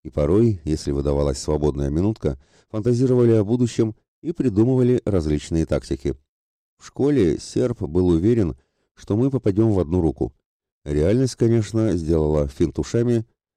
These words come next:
но в итоге так и получилось. Получив нехилое ускорение, лёгкая сама по себе куколка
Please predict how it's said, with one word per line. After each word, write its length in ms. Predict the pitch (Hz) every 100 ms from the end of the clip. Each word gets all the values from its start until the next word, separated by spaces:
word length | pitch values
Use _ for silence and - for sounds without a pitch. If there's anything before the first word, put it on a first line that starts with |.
| -
но 180 | 135 170
в 100 | 135
итоге 420 | 135 127 123 110
так 220 | - 87
и 40 | -
получилось. 560 | 78 71 - 58 - _ _ _ _ _ _ _ _ _ -
Получив 480 | 104 - 98 -
нехилое 640 | - 101 - 92 80 76 76
ускорение, 800 | - - 85 107 101 78 67 - _ -
лёгкая 520 | 90 98 - 80 73
сама 280 | - 82 80
по 100 | 82
себе 260 | 80 78
куколка 580 | - 98 - 73 76 65